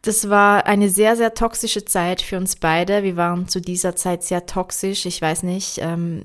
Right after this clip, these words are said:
wie sehr du dich schon mal mit dem Thema Toxic Person auseinandergesetzt hast,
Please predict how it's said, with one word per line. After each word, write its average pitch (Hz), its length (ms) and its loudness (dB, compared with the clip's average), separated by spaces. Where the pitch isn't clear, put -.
wie 180 320 -4
sehr 180 280 0
du 180 140 -4
dich 180 180 -2
schon 180 180 0
mal 165 260 0
mit 170 200 -4
dem 175 160 -4
Thema 185 540 0
Toxic 208 600 2
Person 202 580 4
auseinandergesetzt 190 1000 -2
hast, - 360 -2